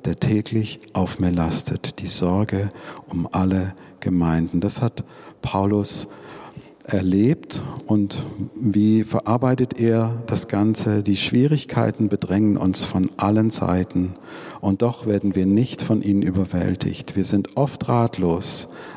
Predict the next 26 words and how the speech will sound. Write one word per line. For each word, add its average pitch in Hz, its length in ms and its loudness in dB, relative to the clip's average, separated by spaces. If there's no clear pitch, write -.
aber 127 580 2
wir 104 160 2
verzweifeln 92 720 0
nicht. 87 320 -2
Von 95 180 2
Menschen 123 460 4
werden 104 240 2
wir 95 120 2
verfolgt, 101 720 -2
aber 92 240 2
bei 82 180 0
Gott - 420 -2
finden 87 480 -2
wir 87 140 0
Zuflucht. - 840 -4
Wir 92 140 0
werden 92 240 2
zu - 160 0
Boden 131 380 2
geschlagen, 107 600 0
aber 87 300 0
wir 90 80 0
kommen 92 400 0
dabei 85 480 0
nicht 107 520 0
um. 90 340 2